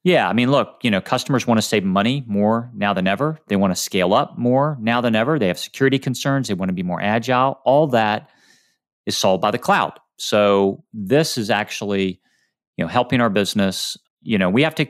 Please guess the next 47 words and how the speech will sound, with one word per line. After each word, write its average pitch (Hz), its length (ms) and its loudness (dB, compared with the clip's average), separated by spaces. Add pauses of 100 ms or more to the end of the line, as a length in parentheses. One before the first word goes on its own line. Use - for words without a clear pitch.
(160)
continue 147 400 2
to 165 120 -10
be 120 120 2
cautious - 560 -2
and 110 100 0
keep 120 180 -2
an 104 80 0
eye 98 180 0
on 120 180 2
it 180 220 -2
because 113 220 -6
some 110 140 0
of 104 80 0
our 98 100 2
customers' 113 500 -2
businesses 113 540 -2
are 101 60 -2
not, 95 320 -2 (680)
you 110 80 4
know, 95 80 4
doing 107 280 2
great. 98 360 2
So - 140 -2
we'll, 165 180 4
we'll 170 160 4
continue 156 440 2
to - 120 -2
monitor 92 580 0
it. 87 200 -6 (320)
Everything's 139 320 0
not 120 200 -2
perfect, 92 560 -2
but 90 340 0
I 104 120 -4
think 110 360 -4 (560)
in 104 140 2
general, 101 600 2
if - 140 -8
you 104 100 0
look 107 200 0
at 101 80 -2
our 95 160 2
future, 90 680 -6
it's - 220 -14
very, 87 240 -6
very 82 220 -10
bright. 82 320 -18